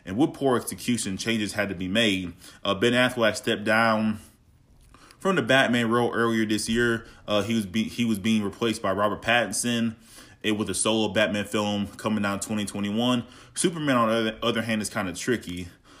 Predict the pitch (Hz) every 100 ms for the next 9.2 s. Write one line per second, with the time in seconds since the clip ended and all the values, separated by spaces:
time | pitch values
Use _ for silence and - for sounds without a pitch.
0 | - - 110 170 131 156 160 - - -
1 | 147 196 185 170 156 127 104 98 131 143
2 | 143 135 135 131 - 120 110 101 113 -
3 | 92 92 113 135 117 120 113 110 110 104
4 | 101 110 107 131 165 98 90 - - -
5 | 175 135 - 151 131 110 139 127 110 107
6 | 104 90 69 107 - 95 120 117 - -
7 | _ - - 113 110 104 - - - -
8 | 120 147 143 156 151 139 113 92 127 151
9 | 151 143